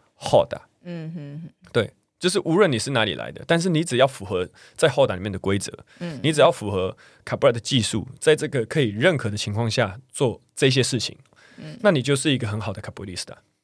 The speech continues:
Speaker 2: 嗯。
Speaker 1: 这个不关你是不是有一个 Mastery 在教你或什么的。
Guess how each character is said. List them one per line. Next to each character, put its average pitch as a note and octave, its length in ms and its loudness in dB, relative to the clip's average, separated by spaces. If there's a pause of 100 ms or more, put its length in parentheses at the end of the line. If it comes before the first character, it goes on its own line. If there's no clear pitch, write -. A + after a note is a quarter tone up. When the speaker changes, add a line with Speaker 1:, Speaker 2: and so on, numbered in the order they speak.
(160)
Speaker 2:
嗯。 F3+ 100 -12
Speaker 1:
这 F#3 100 2
个 F3+ 60 6
不 E3 220 -2
关 D3 280 4
你 G#2+ 120 -4
是 C3 120 -6
不 B2+ 80 -4
是 B2+ 180 -2
有 G2+ 200 -6
一 G2+ 40 -10
个 A2+ 120 -4
Mastery A2+ 400 -4
在 A2 140 -4
教 G2+ 220 -6
你 F#2 100 -12
或 - 120 -10
什 - 160 -8
么 - 140 -20
的。 - 140 -20